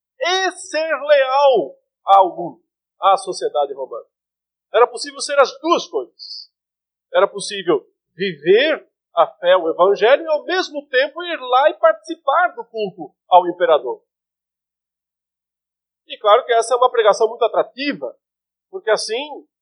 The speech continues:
pode-se ter o melhor de dois mundos. A igreja de Éfeso rechaçava a pregação dos nicolaítas, e o Senhor diz que ele também odeia isso. Portanto, nós não vemos, não temos em Éfeso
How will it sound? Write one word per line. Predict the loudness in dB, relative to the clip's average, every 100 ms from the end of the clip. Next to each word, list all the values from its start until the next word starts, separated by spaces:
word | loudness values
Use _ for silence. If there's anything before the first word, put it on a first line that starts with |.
| _ _ _
pode-se | 4 4 0
ter | 2 4
o |
melhor | 6 4 0
de |
dois | -6 -10 -8
mundos. | -6 -6 -10 _ _ -20 -20 _ _ _ _ _ _ _ _ _ _ _ _ _ _ _ _ _ _ _ _ -2
A | 0 0
igreja | -2 -6
de | -2 2
Éfeso | 2 4 0 0 -4 -2 0 0 -2 -2
rechaçava | -2 0 -2 -2 2 4 4 4 4 2 -4 _ _ _ _
a | 0 0
pregação | 2 2 2 2 -4
dos | -4 -8
nicolaítas, | -4 0 4 4 0 -4 -8 -8 -14 _ _
e | -6
o | -6
Senhor | -4 -2 -2
diz | -6 -14 -12
que | -8
ele | -4
também | -2 2 4 2 2 -4
odeia | -4 -4 -2 -4 -6
isso. | _ _ _ _ _ _ _ _ _ _ _ _ _ _ _ _
Portanto, | -2 4 4 4 0
nós | 2 2 2
não | 2 0
vemos, | -2 -4 -4 -6 -4
não | -2 0
temos | 0 -2 -4 -8
em | 2
Éfeso | 2 4 0 -4 -6 -10